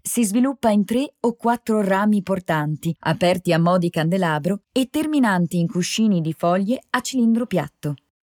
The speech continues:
La facciata orientale della casa museo è in laterizio ed ha andamento rettilineo, interrotto da un corpo cilindrico nell'angolo settentrionale che oggi ospita il bookshop museale.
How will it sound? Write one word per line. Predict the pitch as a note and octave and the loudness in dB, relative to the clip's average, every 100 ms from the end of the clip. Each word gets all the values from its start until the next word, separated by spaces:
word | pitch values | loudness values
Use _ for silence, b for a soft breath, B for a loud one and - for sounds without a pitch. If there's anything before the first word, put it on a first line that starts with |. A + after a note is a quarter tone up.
| _ _ _ _ - | _ _ _ _ -2
La | A#3+ C#4 | 0 0
facciata | D4+ F4 F4+ | 0 0 0
orientale | D4 A#3+ G3+ A#3 A#3+ | 2 2 0 0 0
della | F#3+ F#3 | 0 -2
casa | G#3 F#3+ F3+ | -2 0 0
museo | F3+ E3+ F#3 A#3 - | 0 0 -2 -4 -4
è | B3+ | 0
in | C4 | 2
laterizio | B3+ B3 G3+ F3 - F#3 F3+ _ - | 0 -2 -4 -6 -4 -2 -2 _ -4
ed | F#3 | 0
ha | F#3+ | 0
andamento | F3 F3+ G#3 G3 G3 F3 | 2 2 2 0 0 -2
rettilineo, | D#3+ E3 D#3 D3 D3 - - | -2 -4 -2 0 -2 -4 -2
interrotto | B3 C#4+ D4 D4 G#3+ | 0 0 -4 -4 0
da | F#3 E3+ | 2 2
un | E3+ | 0
corpo | - G#3+ G3 F3 | 2 0 0 -2
cilindrico | F3 F3+ D#3+ D#3+ D#3 G3 - | -2 -2 0 0 -2 -2 0
nell'angolo | G#3+ F#3+ F#3+ A#3+ G#3+ G3 | 0 2 2 0 0 -2
settentrionale | F3+ F3+ F3 E3+ G3+ E3+ D3 E3 G3+ | -2 -4 -4 -2 -2 -2 -2 -4 -6
che | - C#4 | -2 0
oggi | C4+ C4+ C4 | 0 0 0
ospita | F#3+ G3 - G#3 A3+ - | 0 -2 -6 -2 -2 0
il | B3 G3+ | 0 0
bookshop | F#3+ - E3+ D3+ E3 | -2 -2 -4 -2 -2
museale. | E3 D3+ D#3+ C3+ C3+ C#3 | -2 -2 -4 -4 -6 -8